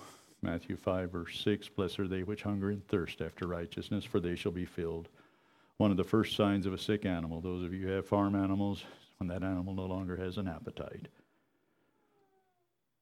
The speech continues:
The things of God. Are those people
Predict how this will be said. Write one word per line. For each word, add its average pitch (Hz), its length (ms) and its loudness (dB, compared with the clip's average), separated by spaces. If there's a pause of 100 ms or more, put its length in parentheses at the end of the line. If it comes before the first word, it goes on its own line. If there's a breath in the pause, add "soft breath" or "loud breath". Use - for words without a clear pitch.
(140)
The 107 80 2
things 87 280 0
of 85 160 -4
God. 85 300 -10 (1500 soft breath)
Are 87 100 -2
those 95 220 -2
people 101 460 -4